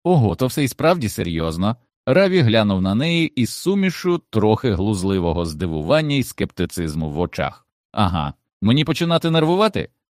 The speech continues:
«Ще ні», сказала Піп, зиркаючи на нього строго востаннє, перш ніж увімкнути диктофон на телефоні.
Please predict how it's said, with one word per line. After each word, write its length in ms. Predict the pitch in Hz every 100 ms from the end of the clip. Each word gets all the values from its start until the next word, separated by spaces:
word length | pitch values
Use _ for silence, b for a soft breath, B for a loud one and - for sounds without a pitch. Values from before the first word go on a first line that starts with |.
| _
«Ще 260 | - - 123
ні», 280 | 82 73 - _ -
сказала 500 | - 160 98 80 78
Піп, 280 | 170 196 - -
зиркаючи 600 | 117 208 196 185 - 139
на 120 | 113
нього 280 | 135 160 143
строго 480 | - 127 165 143 139
востаннє, 680 | 139 - 135 110 73 64 _ _ _
перш 320 | - 117 156 185
ніж 200 | 185 -
увімкнути 680 | 110 98 104 - 98 160 170
диктофон 600 | 131 113 - 67 92 92
на 100 | 87
телефоні. 640 | 82 90 85 - 62 57